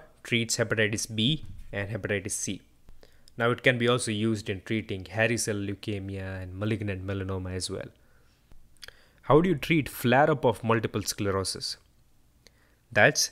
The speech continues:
steroids, right? I V steroids. How would you treat multiple sclerosis, uh, for its maintenance phase, specifically relapsing type? Interferon beta. Very good. And where can you use interferon gamma?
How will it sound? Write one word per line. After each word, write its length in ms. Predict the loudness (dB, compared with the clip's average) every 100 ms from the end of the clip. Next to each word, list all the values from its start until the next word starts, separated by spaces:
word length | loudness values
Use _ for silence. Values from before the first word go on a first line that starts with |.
| -4
steroids, 720 | -4 2 4 6 2 0 -2
right? 180 | 0 0
I 140 | 0 2
V 100 | 2
steroids. 580 | 0 0 0 0 -4 -2
How 80 |
would 120 | 0 0
you 80 |
treat 600 | -2 -2 0 0 0 -6 -20 -20 _ -4
multiple 360 | -2 -2 -2
sclerosis, 840 | -2 -2 0 0 0 0 0 0 -4 -14 _ _ -10
uh, 140 | -10
for 280 | -4 -2 0
its 180 | 0 2
maintenance 580 | 2 2 0 -4 -4
phase, 440 | -4 -6 -6 -6 -8 -14 -20 _ _ _ -6
specifically 680 | -4 -2 -2 -2 -2 -2 -2
relapsing 680 | 0 4 4 4 -2 -2 -4
type? 300 | -6 -8 _ _ _ _ -20 _ -10
Interferon 600 | -4 -2 0 2 2 0 -12 -8 4
beta. 380 | 4 4 -4 -12 -16 -12 -2
Very 160 | -2
good. 160 | -2 -6 -14 _ _ _ -20 -20 -20 -20 -20 -20 -20 -4 2
And 260 | 2 2 4
where 180 | 4
can 180 | 4 0
you 120 | 2
use 260 | 2 2 0
interferon 560 | 0 -2 0 -2 -2 0
gamma? 440 | 2 4 2 -2